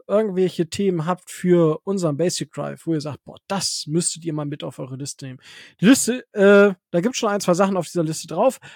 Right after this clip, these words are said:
aber natürlich könnt ihr dort auch Wünsche äußern über das, was, über was wir sprechen sollen, können, wollen, sollen, was auch immer. Ihr kennt das Spielchen. Und meine Stimme überschlägt sich schon wieder. Es ist doch alles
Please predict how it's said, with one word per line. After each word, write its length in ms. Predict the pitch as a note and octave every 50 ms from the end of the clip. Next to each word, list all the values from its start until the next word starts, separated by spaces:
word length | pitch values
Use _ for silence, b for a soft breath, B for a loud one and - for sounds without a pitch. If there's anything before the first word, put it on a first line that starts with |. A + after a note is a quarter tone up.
| B B _
aber 240 | - D#3 F3+ G#3+ F#3+
natürlich 480 | E3+ D#3+ - - A#3+ A3+ F#3 F3 -
könnt 240 | - F#3 F3+ F3+ E3
ihr 100 | E3+ E3
dort 360 | D3 D#3 D#3 E3 F3 - _
auch 260 | - D#3+ E3 D#3 - - _ _ _ _
Wünsche 440 | D3 C#3+ E3 F#3 G3 - - F3+ - - _
äußern 420 | E3 F#3 G#3+ G#3 - - D#3 C3+ B B B B B B B B _
über 260 | G3+ G#3 G3+ G3 F3+
das, 300 | E3 F#3+ F#3+ F3+ - -
was, 260 | F3+ F3 D#3 - -
über 220 | D#3+ D#3+ E3+ E3+
was 220 | E3 F3 E3 - -
wir 160 | E3+ F#3+ F3
sprechen 400 | - - - F3+ F3 F3 F3 D#3+
sollen, 340 | D3 E3 E3+ F3 E3 D#3 D3
können, 340 | - F3 F3 E3+ D#3 C#3+ C#3+
wollen, 300 | E3 F3 F3+ E3+ D3+ C#3+
sollen, 400 | C#3+ F3 F#3 F3+ D#3+ C#3+ C#3 C#3+
was 240 | F3+ F3+ - -
auch 240 | - E3+ F3+ F3 -
immer. 280 | F#3+ G#3+ G#3+ G#3 F3 C#3+
Ihr 180 | C#3+ F#3 G#3
kennt 260 | G3 - G#3+ A3 G#3+ G3
das 100 | D#3 -
Spielchen. 380 | - - C#3+ - - B2+ A#2 B B B B B B B B B B B
Und 180 | - A3 G#3 F3+
meine 260 | F#3+ G3 G3+ G3+ F#3
Stimme 280 | - - A3+ A3 G#3+
überschlägt 420 | G3 F#3 G3 F#3+ - - G3+ G#3 -
sich 140 | - E3+ -
schon 120 | E3+ D3+
wieder. 260 | D#3+ D#3+ E3 - -
Es 200 | - G#3 - -
ist 240 | - F#3+ - - -
doch 140 | D#3+ C3 -
alles 680 | - D3 D#3+ D#3+ D3+ C3+ - - - - - - -